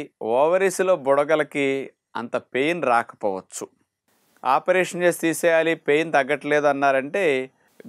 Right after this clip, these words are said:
గర్భాశయంలో కానీ ఎక్కడన్నా ఫైబ్రాయిడ్స్ లాంటివి వచ్చి ఉంటాయి. ఈ ఫైబ్రాయిడ్స్ అంత త్వరగా కరగవు. అలాంటి వాటికి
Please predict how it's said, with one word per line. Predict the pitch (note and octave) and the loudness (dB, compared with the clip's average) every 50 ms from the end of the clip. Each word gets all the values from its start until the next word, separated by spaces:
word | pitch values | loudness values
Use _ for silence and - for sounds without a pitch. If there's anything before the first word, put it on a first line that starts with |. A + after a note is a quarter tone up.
| G#2+ | 0
గర్భాశయంలో | B2+ C3 C3 B2 - E3 E3 F3 E3+ - F3 E3 D#3+ D#3+ D#3 D#3 D3+ | 0 2 2 0 0 0 0 0 2 2 2 2 2 2 2 2 4
కానీ | D3+ D3 C#3+ C#3+ | 4 4 4 2
ఎక్కడన్నా | C3+ - C3+ C3 C3 C3 D3+ D#3+ D3 B2 A#2+ A#2+ A2+ - - | 2 0 0 0 -2 0 0 0 0 0 0 -2 -6 -2 0
ఫైబ్రాయిడ్స్ | B2+ C#3 E3+ F3 D#3 F3+ F3+ F#3 F3+ F#3 F3+ - - | 2 2 2 2 0 2 2 4 2 2 0 0 0
లాంటివి | D#3 D3+ C#3+ C#3+ C#3+ D3+ B2+ | 2 2 2 0 2 2 0
వచ్చి | G#2 - - - | 0 0 -6 -14
ఉంటాయి. | F2 E2+ - - - - _ _ _ _ _ _ _ _ _ _ _ _ _ _ - | -14 -14 -16 -16 -18 -18 _ _ _ _ _ _ _ _ _ _ _ _ _ _ -8
ఈ | B2+ B2+ A#2+ | -8 -6 -6
ఫైబ్రాయిడ్స్ | - - - C3+ D#3 F3 E3+ G3 G3+ G3 F#3+ F3+ D#3+ - - | -2 0 2 2 2 2 0 0 2 2 2 0 0 0 -2
అంత | D#3 C3+ B2+ C3 | -2 -2 -2 -4
త్వరగా | A#2 - A#2+ A2+ A2+ C3 C3+ D#3 | -4 0 0 2 2 2 2 2
కరగవు. | D3 - - G#2+ G2 G2+ A#2 B2+ D3 C3+ G2+ E2+ - - _ _ _ _ _ _ _ _ _ _ _ - | 0 0 -2 -2 0 2 2 2 0 0 -2 -4 -8 -16 _ _ _ _ _ _ _ _ _ _ _ -4
అలాంటి | A2+ A2 A2+ A2+ A#2 A2+ G#2 A#2 | -2 0 2 0 0 0 -2 -2
వాటికి | A2 A#2 B2+ C#3+ F3 D#3+ - D3+ | 0 0 0 0 -2 -4 -2 -2